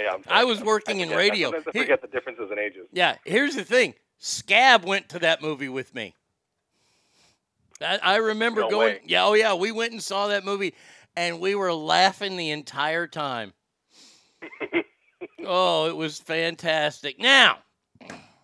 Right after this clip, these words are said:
Speaker 2: my next movie, <clears throat> since I wanted to challenge myself. Now, and, and,
Speaker 1: Mm-hmm.
Speaker 2: and I hear the admiration in your voice for these movies that you like, because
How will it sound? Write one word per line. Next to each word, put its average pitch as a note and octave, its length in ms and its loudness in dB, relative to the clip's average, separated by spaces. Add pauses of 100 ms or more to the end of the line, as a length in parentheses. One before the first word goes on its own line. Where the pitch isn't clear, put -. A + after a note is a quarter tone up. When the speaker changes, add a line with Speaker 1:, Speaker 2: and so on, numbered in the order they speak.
(1400)
Speaker 2:
my C#3+ 120 -6
next A3 300 -2
movie, F#3+ 360 0 (380)
<clears throat> - 60 -14 (920)
since F3 240 -10
I E3 60 -2
wanted F#3 300 -4
to B2+ 80 -20
challenge A2 500 -8
myself. - 440 -20 (840)
Now, D#3 200 0
and, E3+ 240 -2
and, F3+ 200 -2
Speaker 1:
Mm-hmm. G#3 100 -8
Speaker 2:
and F#3 120 0
I F#3 120 0
hear B3+ 260 -4
the G3+ 220 -10
admiration F3 840 -4
in E3 140 -6
your D#3 160 -6
voice B2+ 480 -10
for D#3 180 -14
these D#3 260 -8
movies D#3 440 -8
that C3 120 -16
you C#3 140 -12
like, C#3 320 -6
because D3 440 -10